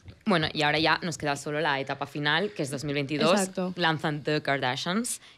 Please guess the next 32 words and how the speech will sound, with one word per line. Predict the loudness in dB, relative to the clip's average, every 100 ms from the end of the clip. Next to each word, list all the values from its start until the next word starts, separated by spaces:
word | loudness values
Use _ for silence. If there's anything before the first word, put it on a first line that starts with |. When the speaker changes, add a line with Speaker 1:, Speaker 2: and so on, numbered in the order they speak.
| _
Speaker 1:
y | 0 0
se | 2
vuelven | 2 4 4 2 0 -2
un | -6
icono | -4 -4 -2 -4 -4
literalmente | -4 -2 0 -2 -2 -4 -2 -2 -2 _ _ -20 -20 -20 -20 _ -6
de | -2
la | -2
moda | -2 2 2 2 _
y | -4 -2
de | -4 -6
todo, | -6 -4 -4 -6 -10 -2
hace-, | -2 0
Speaker 2:
De |
todo. | -2
Speaker 1:
abrazando | 2 4 4 4 2 0
su | -2 -4
estética | -2 -2 -4 -2 -2
futurista | -2 -6 -10 -12 -12 -8 -2 -2 -2 4
Speaker 2:
O |
sea, | 4 6
podemos | 4 4 2
Speaker 1:
malteada. | 0
Speaker 2:
decir | 2 4 4 2 0 -8
Speaker 1:
<laughs> | -8 -8 -10 _ _ _
Speaker 2:
totalmente | 2 4 2 2 0 -2
que |
están | -4 0 -2 0
consideradas, | -4 -2 -2 0 0 0 0
¿las | -2 0
consideráis | 0 2 2 2 2
iconos? | 0 2 2 0 -4